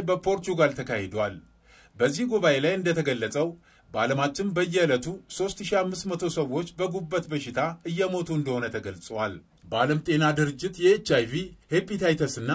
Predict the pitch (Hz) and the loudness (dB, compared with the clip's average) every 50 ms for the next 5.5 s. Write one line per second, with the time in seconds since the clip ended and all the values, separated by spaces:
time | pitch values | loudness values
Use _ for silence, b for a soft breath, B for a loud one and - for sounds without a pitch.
0 | 185 - - 147 139 143 147 147 151 151 151 196 175 175 160 165 - - 147 135 | -4 -2 -2 0 4 4 4 4 4 2 0 -2 -2 -2 -2 -2 -2 -2 0 0
1 | 120 123 - - 160 156 147 143 143 139 135 123 117 113 110 110 - 160 170 170 | -2 -4 -6 -4 -4 -2 0 0 0 2 2 2 2 2 2 0 -2 -6 -6 -6
2 | 147 135 151 185 196 180 - 165 156 196 208 196 190 190 165 165 - 151 143 139 | -4 -2 0 0 0 0 -2 4 6 6 6 6 4 0 -2 0 0 0 0 2
3 | 127 123 113 107 110 170 170 - b b b b b b b 104 117 117 123 147 | 2 0 0 2 0 -2 -2 -4 b b b b b b b -2 -2 0 0 -2
4 | 143 143 170 160 - 165 170 165 - - - 190 208 208 202 196 196 185 180 175 | -2 0 0 0 2 2 0 0 0 -2 -2 -2 0 2 2 2 2 2 0 0
5 | 160 - 147 127 123 135 147 165 - - | 0 0 -2 -4 -4 -4 -4 -4 -4 -8